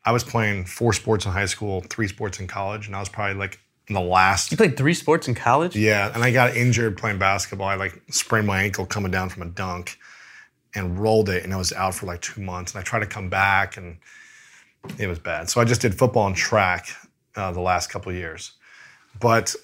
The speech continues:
Speaker 1: I remember there was a guy in high school who only played basketball.
Speaker 2: Mm-hmm.
Speaker 1: And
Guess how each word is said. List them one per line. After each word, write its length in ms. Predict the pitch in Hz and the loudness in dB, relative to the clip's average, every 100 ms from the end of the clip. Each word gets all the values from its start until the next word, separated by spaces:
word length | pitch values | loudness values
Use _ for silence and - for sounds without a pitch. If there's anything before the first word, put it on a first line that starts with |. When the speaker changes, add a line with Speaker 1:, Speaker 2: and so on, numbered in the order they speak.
| - | 4
Speaker 1:
I 60 | |
remember 720 | 131 127 165 185 123 113 120 - _ _ _ | 4 6 4 6 4 4 -2 -14 _ _ _
there 100 | 127 | 2
was 80 | 123 | 2
a 60 | 113 | 2
guy 280 | 110 113 147 | 4 4 4
in 60 | |
high 220 | 101 104 123 | 2 2 2
school 380 | - 98 85 92 _ _ _ _ _ - - | 0 -4 -6 -8 _ _ _ _ _ -20 -16
who 120 | - - - | -12 -8 2
only 260 | 139 143 | 4 4
played 280 | 131 131 113 | 4 4 4
basketball. 540 | 95 85 - - - - _ | 4 2 0 -6 -14 -20 _
Speaker 2:
Mm-hmm. 220 | 143 127 123 - - - - _ - | -4 -4 -6 -14 -20 -20 -20 _ 2
Speaker 1:
And 440 | 120 120 113 113 | 4 6 4 0